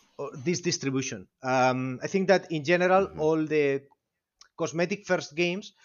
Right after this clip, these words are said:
Speaker 1: what they have, uh, the battle pass tends to be, like, one, if not the main source of, of revenue, and then they try to upsell with, uh, highly thematic, uh, stuff that has strong fomo.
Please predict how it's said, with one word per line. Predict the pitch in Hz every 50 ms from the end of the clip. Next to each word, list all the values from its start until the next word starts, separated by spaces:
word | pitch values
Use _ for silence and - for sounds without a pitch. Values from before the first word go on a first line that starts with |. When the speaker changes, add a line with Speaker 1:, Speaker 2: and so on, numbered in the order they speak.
| - - _ _
Speaker 1:
what | - 131 123
they | 147
have, | 151 170 156 151
uh, | 160 156 _ _ - 151 147 139 131 131 127 127 120 131 _ _ _ _ _ _ _ _ _ _ 131
the | 147
battle | 135 160 165 170 175
pass | 170 185 180 175 - - _ _ -
tends | 165 160 160 147 -
to | - 160 143
be, | 139 147 151 151 147
like, | 135 131 123 127 _ _ _ _ _ _ _ _ _ _ _ _ _ _ _ _
one, | - 131 131 156 156 156 147 147 139 127 - _ _ -
if | 156 131 135
not | 143 143 139 117 104
the | 113 160 156 143
main | 127 135 135 131 123
source | - - 135 123 117 - - 131
of, | 120 113 113 - - _ _ _ - - - -
of | 117 - -
revenue, | 147 156 156 175 185 190 175
and | 143 127
then | 139 143 131
they | 147 143
try | 131 - 147 139 143
to | - - 139 120
upsell | - - - 156 143 147 151 139 135
with, | 135 131 123 - - -
uh, | 123 117 117 110
highly | - - 131 135 135
thematic, | 131 135 123 127 127 123 - 120 117 113 - _ _ _ _ _ _ _ _ _ -
uh, | 123 123 113 113 117 113 113 117 113
stuff | 110 - - 175 - - 135 131
that | 147 135 - - _ _ _ _ _
has | - - 147 139 - - - -
strong | - - 147 131 127 123
fomo. | 117 - - 160 160 170 185 226